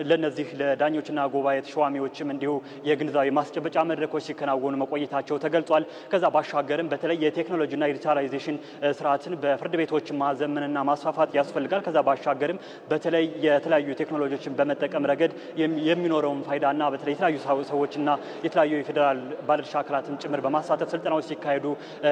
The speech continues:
ቆይተዋል ነው ያሉት። ከዛ ባሻገር በተለይ እንደ ክልል በዚህ ዓመት የባህላዊ ዳኞችን የማቋቋሚያ አዋጅ በምክር ቤት ደረጃ ጸድቋል። በዚህ ረገድ ታዲያ የባህላዊ ፍርድ ቤቶች በክልሉ በተለይ ያላቸው ሚናና በመወሰኛ አዋጁ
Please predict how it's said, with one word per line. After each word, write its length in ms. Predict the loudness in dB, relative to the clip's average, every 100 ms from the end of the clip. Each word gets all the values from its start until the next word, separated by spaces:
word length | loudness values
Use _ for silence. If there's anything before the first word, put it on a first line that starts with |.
| 4
ቆይተዋል 520 | 2 0 0 2 4
ነው 100 | 4
ያሉት። 180 | 2 2
ከዛ 140 | 0 2
ባሻገር 480 | 2 0 -4 -2 -2
በተለይ 240 | -2 -2
እንደ 100 | -2
ክልል 200 | -2 -4 -4
በዚህ 260 | -4 -4
ዓመት 260 | -4 -4 -4 -8 -18 -4
የባህላዊ 520 | 0 2 2 0 0 0
ዳኞችን 480 | 0 0 -4 -6 -4
የማቋቋሚያ 640 | -2 0 2 2 0 0 0
አዋጅ 220 | 0 -2 -4
በምክር 420 | -4 -2 -4 -2
ቤት 140 | -2
ደረጃ 280 | -2 -4 -2 -2
ጸድቋል። 360 | -2 -2 -2 0
በዚህ 220 | 0 0
ረገድ 240 | 0 0
ታዲያ 220 | 2 2 0 -2 -14 -2
የባህላዊ 540 | 2 4 4 4 4 2 -2 -6
ፍርድ 220 | -6 -2
ቤቶች 340 | 0 0 -2 -2
በክልሉ 360 | -2 -2 -2 -2
በተለይ 340 | -2 -2 -2 2
ያላቸው 400 | 4 2 2 0
ሚናና 320 | 0 0 0 0 -2 -10 2
በመወሰኛ 540 | 4 6 4 2 0 0 4
አዋጁ 300 | 6 6